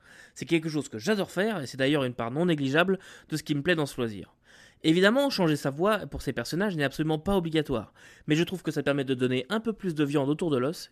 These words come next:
et les rares fois où je suis joueur, j'avoue que je préfère quand le M J le fait aussi.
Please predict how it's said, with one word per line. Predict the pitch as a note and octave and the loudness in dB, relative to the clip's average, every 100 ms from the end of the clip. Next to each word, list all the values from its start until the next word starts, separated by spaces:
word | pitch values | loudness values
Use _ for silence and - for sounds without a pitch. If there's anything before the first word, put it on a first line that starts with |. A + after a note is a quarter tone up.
| _ | _
et | C3 | -2
les | C#3 | 0
rares | F#3+ F#3+ | -2 0
fois | F#3 | 2
où | |
je | D#3 | 2
suis | C#3 B2+ | 0 -4
joueur, | B2 D#3 F3+ - - - | 0 2 2 -4 -20 -12
j'avoue | - C#3 E3 | -2 -2 0
que | C#3+ | -2
je | |
préfère | B2 E3+ - F3 E3+ | -2 -2 0 0 0
quand | - C#3+ | -6 -8
le | B2+ | -4
M | B2+ | -4
J | C#3+ | 0
le | C#3+ | -2
fait | B2+ | 0
aussi. | B2 A#2 - | -4 -6 -12